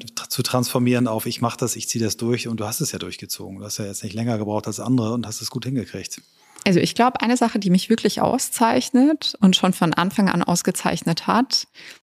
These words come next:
Speaker 2: ist wahrscheinlich auch Disziplin, aber mehr Resilienz. Also ich bin jemand, wenn ich hinfall, dann stehe ich immer wieder auf. Also ich bin sehr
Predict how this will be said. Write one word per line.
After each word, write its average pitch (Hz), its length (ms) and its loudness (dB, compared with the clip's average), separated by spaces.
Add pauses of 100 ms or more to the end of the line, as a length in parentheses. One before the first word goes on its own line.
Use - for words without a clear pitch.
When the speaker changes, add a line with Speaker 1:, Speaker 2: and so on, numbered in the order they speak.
(160)
Speaker 2:
ist - 480 2 (800)
wahrscheinlich 196 460 4
auch 170 140 0
Disziplin, 214 840 4
aber 185 240 2
mehr 175 680 2 (180)
Resilienz. 170 800 4 (260)
Also 180 180 4
ich - 200 -2
bin 202 340 6 (460)
jemand, 190 640 2 (180)
wenn 190 300 2
ich - 160 -2
hinfall, 226 880 4 (120)
dann 175 160 4
stehe 190 280 6
ich - 180 -2
immer 185 220 4
wieder 165 240 0
auf. 165 360 -2 (380)
Also 175 160 4
ich - 180 -2
bin 185 200 6
sehr 170 560 2